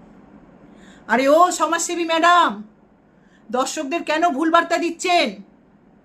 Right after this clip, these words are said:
ভুল বার্তা দেওয়াটা কি আপনার কাজ? সত্যি কথাটা বলুন। সত্যি কথাটা বলতে কি লজ্জা লাগ-, লাগছে? সত্যি কথাটা বলতে কি লজ্জা লাগছে? আপনার সৎ সাহস নেই?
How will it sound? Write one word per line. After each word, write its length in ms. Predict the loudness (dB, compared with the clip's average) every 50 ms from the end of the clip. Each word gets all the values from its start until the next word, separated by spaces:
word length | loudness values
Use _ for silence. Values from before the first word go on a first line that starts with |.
| _ _ _ _ _ -10
ভুল 180 | -6 -6 -4
বার্তা 280 | -2 -2 -2 -2 -4 -4
দেওয়াটা 260 | -2 0 0 0 -2
কি 100 | -2 -4
আপনার 240 | -4 -4 -4 -4 -2
কাজ? 480 | 2 4 4 4 4 2 -2 -6 -14 -20 _ _ _ _ _ _ _ _ _ _ _ _ _ _ _ _ _ _ _ _ _ _
সত্যি 300 | -10 -8 -6 -6 -6 -2 -2
কথাটা 280 | 0 0 0 0 0 0
বলুন। 460 | 0 0 0 0 0 0 -2 -4 -8 -12 _
সত্যি 260 | -12 -12 -10 -8 -8 -6
কথাটা 260 | -4 -4 -4 -4 -4
বলতে 240 | -6 -6 -8 -8 -8
কি 100 | -6 -4
লজ্জা 260 | -2 -2 -2 -2 -2
লাগ-, 220 | -4 -4 -6 -6
লাগছে? 500 | -6 -6 -4 -2 -2 0 0 -2 -2 -8 -14 _ _ _ _ _ _ _ _ _ _ _ _ _ _ _ _ _ _ _ _ _ _ _ _ _ _ _ _ _ _
সত্যি 300 | -6 -4 -4 -4 -2 -2 -2
কথাটা 300 | -2 -2 0 0 0 0
বলতে 260 | 0 0 -2 -2 -4
কি 80 | -4 0
লজ্জা 280 | 0 0 2 2 2
লাগছে? 340 | 2 0 0 0 0 0 0 0 -2 -6 -12 _ _ _ _ _ _ _ _ _ _ _ _ _ _ _
আপনার 160 | -12 -10 -10
সৎ 420 | -8 -8 -10 -8 -4 -4 -4 -4 -4
সাহস 360 | -6 -4 -2 -2 0 0 0
নেই? 320 | 0 0 0 0 -2 -6